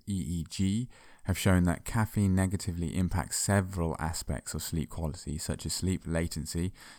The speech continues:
This is the time it takes you to fall asleep. Uh, W A S O, which is wake time after sleep onset,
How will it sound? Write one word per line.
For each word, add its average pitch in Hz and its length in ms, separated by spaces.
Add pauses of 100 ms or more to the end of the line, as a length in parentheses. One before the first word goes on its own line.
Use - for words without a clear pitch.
This 92 80
is 82 120
the 82 80
time 78 400
it - 100
takes - 260
you 78 60
to - 80
fall 113 240
asleep. 110 400 (320)
Uh, 87 180
W 101 360
A 92 220
S 80 280
O, 98 240
which - 220
is 90 80
wake 85 300
time 78 360
after - 320
sleep - 480
onset, 95 520